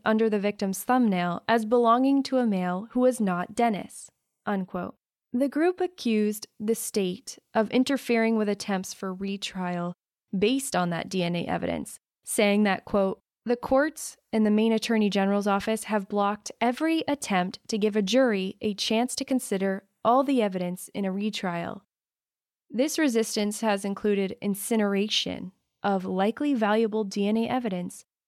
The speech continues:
shortly after Dennis filed a motion for testing,"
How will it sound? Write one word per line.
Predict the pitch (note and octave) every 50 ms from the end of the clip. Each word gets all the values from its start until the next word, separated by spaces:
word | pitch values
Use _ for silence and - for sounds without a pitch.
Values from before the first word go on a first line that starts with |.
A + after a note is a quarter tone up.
| _ _
shortly | - - - A3+ A3 - G#3+ G#3 G3+
after | G#3 A#3 C4 C#4+ - - - F3 E3+ E3+
Dennis | E3+ F#3 F#3 G3 F#3+ F#3+ F3+ F3+ -
filed | - - F#3+ F#3 F#3 F#3 F3+
a | F#3
motion | F3+ F#3+ G#3+ A#3+ A#3 - - F#3 F3 F3 E3+
for | E3+ - F#3+
testing," | F#3 - - G#3 G3+ - - - - - - -